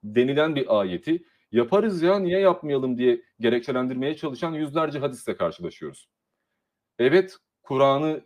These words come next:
dini, peygamberi anlamak için hadislere ihtiyacımız var. Fakat bu hadislere bakıldığı zaman da dinden çıkmamak mümkün değil. Çünkü bu hadislerin birçoğu bizzat dine küfür. Ku-, Kur'an'daki tevhid anlayışına, Allah kavramına küfür.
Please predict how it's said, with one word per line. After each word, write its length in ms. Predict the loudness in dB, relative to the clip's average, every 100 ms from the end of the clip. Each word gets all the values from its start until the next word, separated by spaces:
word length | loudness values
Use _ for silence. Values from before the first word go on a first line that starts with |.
| -10
dini, 480 | -6 -4 -4 -6 -8
peygamberi 500 | -2 0 0 0 2
anlamak 340 | 2 0 -6 -8
için 180 | -10 -8
hadislere 460 | -8 -8 -8 -6
ihtiyacımız 560 | -6 -2 -2 0 -4 -4
var. 280 | -6 -8 _ _ _ _
Fakat 380 | 0 0 -2 -4
bu 120 | -4
hadislere 440 | -4 -4 -4 0
bakıldığı 380 | -2 -4 0 2
zaman 320 | 2 0 0
da 140 | 0 -4
dinden 300 | -2 -2 -2
çıkmamak 480 | -6 -4 -4 -4
mümkün 340 | -6 -8 -6 -6
değil. 200 | -8 -12 _ _ _ _ _ _ _ _ _ _ _
Çünkü 340 | -8 -8 -2
bu 120 | 2 2
hadislerin 480 | 2 -2 -4 -4
birçoğu 320 | -4 0 0 0
bizzat 420 | -2 2 2 2
dine 260 | 0 0
küfür. 380 | -2 -10 -18 -20 _ _ _ _ _ _
Ku-, 140 | -20 -20 _
Kur'an'daki 500 | -2 4 4 4 -2
tevhid 340 | -2 -4 -2 0
anlayışına, 640 | 0 0 -2 -4 -6 -6 -10 _ _
Allah 360 | 4 6 4 4
kavramına 520 | 2 4 4 2 0
küfür. 360 | -2 -14 -20